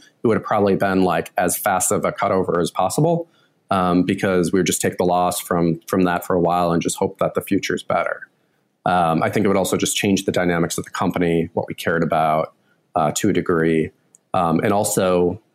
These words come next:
um, and mostly, most of that is because potentially I would have lost more control,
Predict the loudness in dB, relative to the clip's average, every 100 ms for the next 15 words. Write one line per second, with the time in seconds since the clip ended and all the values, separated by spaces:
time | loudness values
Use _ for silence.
0 | _ -8 -2 0 0 0 0 0 2 2
1 | 2 2 2 0 2 0 2 0 -2 0
2 | -2 -2 _ -6 -2 -2 0 2 2 0
3 | 0 0 0 -2 -2 -2 -2 -4 -2 -2
4 | -2 -4